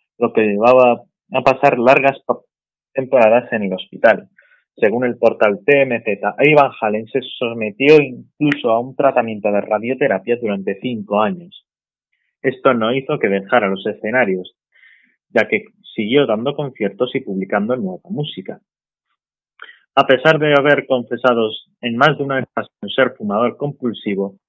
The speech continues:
el músico explicaba que el cáncer de garganta que padecía podía deberse a las púas de metal que utilizaba y que se introducía en la boca durante sus conciertos.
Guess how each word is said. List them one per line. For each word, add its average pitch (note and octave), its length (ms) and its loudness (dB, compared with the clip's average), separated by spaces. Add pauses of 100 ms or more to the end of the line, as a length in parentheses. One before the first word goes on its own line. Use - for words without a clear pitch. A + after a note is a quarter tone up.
el B2 160 -4 (880)
músico D3+ 320 -4
explicaba C3 560 0
que - 80 -2
el F#3+ 80 -4
cáncer C3 380 -4
de E3 100 -4
garganta A2 540 -4
que - 120 -16
padecía A#2+ 460 -4
podía C3+ 560 2
deberse C3+ 520 0
a A#2+ 40 0
las F#2 320 -8
púas G#2 300 -2
de G#2+ 80 -6
metal A2+ 440 0
que A2+ 120 -2
utilizaba G2 600 -4 (340)
y C3 80 -8
que D3 180 -2
se C#3 80 -2
introducía A#2+ 540 -2
en A2 80 -6
la A2 120 -6
boca A#2+ 240 -2
durante B2 380 -4
sus B2 220 -12
conciertos. A#2+ 440 -4